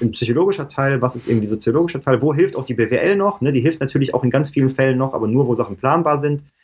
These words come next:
Ähm, also sich da irgendwie so ein Set anzueignen, ähm, das fi-, finde ich total wichtig. Und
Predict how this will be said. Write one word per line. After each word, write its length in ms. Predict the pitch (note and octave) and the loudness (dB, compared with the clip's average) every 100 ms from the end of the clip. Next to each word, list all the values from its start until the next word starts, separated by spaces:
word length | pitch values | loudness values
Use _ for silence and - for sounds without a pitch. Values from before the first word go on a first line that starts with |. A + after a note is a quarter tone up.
| _ _ _ - | _ _ _ 0
Ähm, 360 | B2 B2 - _ _ | 0 0 -4 _ _
also 140 | B2+ B2+ | 0 2
sich 180 | A#2+ - | 0 0
da 240 | D#3+ E3 | 0 0
irgendwie 320 | C#3+ C#3+ B2+ C3 | 0 0 0 0
so 100 | B2 | 0
ein 80 | |
Set 320 | A#2+ F3+ F3 C3+ | 0 -2 -2 0
anzueignen, 920 | C#3+ C#3+ - B2+ C3 - A#2+ A#2+ A#2+ _ _ _ _ A#2 | 0 0 2 2 0 -2 -2 0 -4 _ _ _ _ 0
ähm, 440 | A#2 A2+ A2 G#2+ _ _ _ | 2 2 -2 -6 _ _ _
das 200 | B2 - | -2 0
fi-, 200 | C3 - | 0 0
finde 260 | - A#2+ A2+ | 0 0 0
ich 140 | - _ - | -6 _ -4
total 380 | A2 A2+ G#2+ G2+ | -2 2 2 0
wichtig. 320 | G#2+ - | -4 -4
Und 60 | - | 0